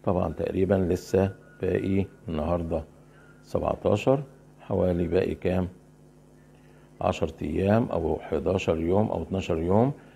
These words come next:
نعمل تلخيصات لكل واحدة كده إن شاء الله. يعني ممكن الأحياء نعملها في ورقتين، الباب الأول في ورقة والباب التاني في ورقة، تلخيصات مركزة جدا، يعني يتبص عليها كده بسرعة بورقة وقلم،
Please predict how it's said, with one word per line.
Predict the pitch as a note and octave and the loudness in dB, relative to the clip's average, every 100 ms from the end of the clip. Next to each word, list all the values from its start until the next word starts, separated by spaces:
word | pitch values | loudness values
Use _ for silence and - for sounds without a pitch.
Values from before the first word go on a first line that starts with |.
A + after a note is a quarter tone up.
| - | -6
نعمل | A#2 G#2 F#2 | 0 2 2
تلخيصات | - E2+ - E2+ - G2+ A#2+ E2+ | 0 -4 -4 -8 2 2 2 -2
لكل | E2 F#2+ E2 | -4 -2 0
واحدة | E2 F2 E2+ | 0 0 -4
كده | - F2+ | -4 -4
إن | F2+ | -4
شاء | - | -2
الله. | D#2+ D#2 G2 C#3+ - - - - | -2 2 4 4 -2 -20 -20 -4
يعني | B2 G#2 F#2 | 2 2 2
ممكن | F#2 F2+ F2+ F2+ - F#2+ | 2 2 0 -2 -4 -4
الأحياء | E2+ - F2+ F2+ | -4 0 0 2
نعملها | E2+ D#2 F2+ E2+ | 0 2 2 2
في | E2 - | -2 -2
ورقتين، | F2+ F2+ - - F#2 A#2 - - - - - - | 2 2 0 -2 0 2 0 -10 -20 -20 -20 -12
الباب | - - E2+ | -8 -2 0
الأول | E2 - F2 E2+ | 0 0 0 0
في | D#2+ D#2+ | -2 0
ورقة | F#2+ A#2 A2 | 2 2 2
والباب | G2 D#2 F#2 | 2 0 -2
التاني | - - F2+ E2+ | -4 -4 -4 -4
في | - | -4
ورقة، | F#2+ A#2 A#2+ | 0 2 2
تلخيصات | A#2+ E2 D2+ - - G2 F#2 - | 0 -4 -6 -8 -4 -4 -4 -6
مركزة | E2+ D#2 - F#2 F2 E2 | -6 -6 -6 -4 0 0
جدا، | F2+ G2 A#2 C3 - - - - - | -2 2 2 2 -4 -16 -20 -20 -6
يعني | F#2+ G2 G2+ G2+ G#2 G#2 - - | 0 4 4 4 4 2 -2 -6
يتبص | G#2+ F2 F2+ G2 G2 - | -2 -2 0 0 0 0
عليها | F2 F#2+ F#2 | 0 2 2
كده | G2 F#2+ | 2 0
بسرعة | F2+ G2+ G2 F#2 | 0 0 2 2
بورقة | F2 G2 F#2 | 2 2 2
وقلم، | F#2+ - A2+ B2 | 0 2 2 2